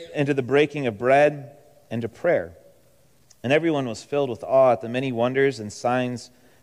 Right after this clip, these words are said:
performed by the apostles. So here we find a, a group who is using the word to spur on prayer, and prayer to spur on the word, and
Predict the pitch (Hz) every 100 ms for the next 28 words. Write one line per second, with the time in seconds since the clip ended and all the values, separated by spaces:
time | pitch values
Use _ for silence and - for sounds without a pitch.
0 | - 135 - 151 143 123 - - 120 120
1 | 113 170 160 - 50 - _ _ _ _
2 | _ _ - 160 156 185 170 - 170 165
3 | 151 135 135 131 165 160 151 151 139 -
4 | - - 131 160 160 151 139 139 170 156
5 | - 131 - - 151 147 139 - 143 151
6 | 135 127 117 113 156 160 151 - - 147
7 | 147 139 123 120 147 156 123 110